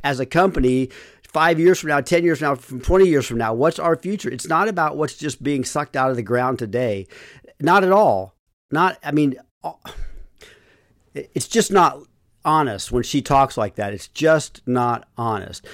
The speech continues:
She said, "Well, you know, the Keystone X L pipeline's not a refi-, not a, an oil field." Well, you know what else isn't an oil field? A refinery's not an oil field. But we wouldn't have gasoline if we didn't have refineries. To act like it's not a part, uh, these things are not a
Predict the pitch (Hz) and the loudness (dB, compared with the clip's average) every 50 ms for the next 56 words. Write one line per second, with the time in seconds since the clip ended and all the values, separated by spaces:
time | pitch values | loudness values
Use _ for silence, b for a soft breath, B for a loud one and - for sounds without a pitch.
0 | B B - - 143 131 - 160 139 131 127 143 143 139 135 131 131 - - 123 | B B -4 -2 -2 0 2 0 0 2 4 4 4 6 6 4 2 0 0 0
1 | 135 131 123 113 120 113 - _ - - 165 160 151 - 156 139 139 135 131 - | 0 0 0 -2 -4 -8 -10 _ -4 -2 -2 -2 0 0 0 0 0 0 0 0
2 | 131 113 - - 147 180 190 - - 131 123 110 117 131 127 123 120 117 120 120 | -2 0 2 2 0 0 0 0 -2 -2 0 0 0 0 0 0 0 0 -2 -2
3 | 117 - 175 - - 135 123 135 135 131 123 120 117 117 117 - 131 120 131 147 | -2 -4 -8 -8 -4 0 2 4 4 4 4 2 0 0 -2 -4 -2 0 2 2
4 | 196 233 208 135 - 120 113 120 - 98 B B B B _ 143 160 175 185 202 | 4 2 2 0 0 0 0 0 -2 -2 B B B B _ 0 2 4 4 6
5 | 196 196 196 180 165 170 196 196 - 202 202 156 190 196 196 190 190 190 190 196 | 6 6 6 6 6 4 4 2 0 -2 -2 0 0 2 2 4 4 6 6 6
6 | 202 202 202 - 185 190 202 196 - - - 170 175 160 - 180 190 202 208 196 | 4 2 0 -2 0 0 0 -2 -2 0 2 2 2 2 2 2 2 4 4 4
7 | 165 139 123 110 123 123 117 113 110 113 113 113 113 110 110 107 - - 110 104 | 4 2 2 2 0 0 0 0 -2 -4 -4 -2 -2 0 -2 -2 -4 -4 -4 -4
8 | 98 95 92 B B B B B _ - 143 143 - - - 156 156 185 180 180 | -4 -4 -8 B B B B B _ 2 2 2 2 -2 0 2 4 6 6 6
9 | 185 165 165 160 170 165 160 139 120 107 151 160 156 - - 151 165 196 202 180 | 4 4 2 2 2 2 2 2 2 2 4 4 2 2 0 2 4 6 8 8
10 | 156 135 143 120 139 151 147 156 156 160 156 165 165 160 156 170 160 - - 185 | 6 6 2 0 0 0 0 2 0 2 2 2 0 2 2 0 0 0 0 0
11 | 202 214 214 190 143 120 110 - - 151 135 160 180 202 - - 214 202 180 - | 2 2 2 2 2 2 0 -2 -4 -4 0 0 0 0 0 -2 -4 -4 -4 -4
12 | 160 127 - 147 151 151 156 143 123 - - 165 170 165 160 - - 147 131 123 | -6 -6 -4 -2 0 0 0 0 -4 -4 -2 0 0 0 -2 -2 -6 -6 -6 -4
13 | 123 139 170 165 - - 165 147 127 135 123 127 139 147 - 104 - 131 117 113 | -4 -4 -4 -4 -4 -4 -4 -2 -2 0 0 0 0 -2 -4 -8 -8 -6 -6 -6